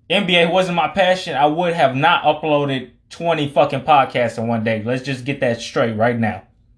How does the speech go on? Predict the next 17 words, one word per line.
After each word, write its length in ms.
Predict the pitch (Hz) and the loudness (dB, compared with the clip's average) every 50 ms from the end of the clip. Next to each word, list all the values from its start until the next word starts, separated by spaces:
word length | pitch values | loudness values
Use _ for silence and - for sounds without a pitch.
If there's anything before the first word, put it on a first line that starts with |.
| _ _ _ _ _ _ _ _ | _ _ _ _ _ _ _ _
But 440 | - 104 117 156 170 151 - - - _ _ _ _ _ _ _ _ 127 | -6 0 4 4 4 4 2 -2 -12 _ _ _ _ _ _ _ _ 2
I 80 | 135 | 4
also 280 | 147 160 170 165 185 160 | 4 4 4 2 0 -2
wanna 160 | 160 156 151 | -2 -2 -2
get 200 | 147 156 151 151 | -4 -6 -6 -4
this 120 | 151 143 | -6 -6
show 280 | - - 170 170 156 147 | -6 -4 -2 0 0 2
on 140 | 147 147 143 | 2 0 0
the 60 | 131 | 0
road, 280 | 123 143 170 180 165 147 | 0 2 2 2 2 0
meaning 520 | 139 156 185 208 190 170 143 139 135 - _ _ _ _ _ _ _ _ _ _ _ - | -2 -4 -4 -4 -4 -4 -4 -6 -8 -10 _ _ _ _ _ _ _ _ _ _ _ 0
I 100 | 135 165 | 2 2
would 140 | 170 170 170 | 4 4 2
like 320 | 165 165 175 - - - - | 4 4 2 2 0 -8 -12
to 220 | - 180 175 170 | -10 -8 -6 -4
maybe 680 | 156 156 160 170 185 202 170 185 185 180 180 175 151 - | -2 -2 -2 -2 -2 -6 -8 -10 -10 -10 -10 -12 -10 -6
upload 800 | - 151 160 - 170 165 165 165 165 165 170 165 165 156 147 - | -4 -4 -4 -2 0 2 4 4 4 2 0 0 -2 -4 -4 -6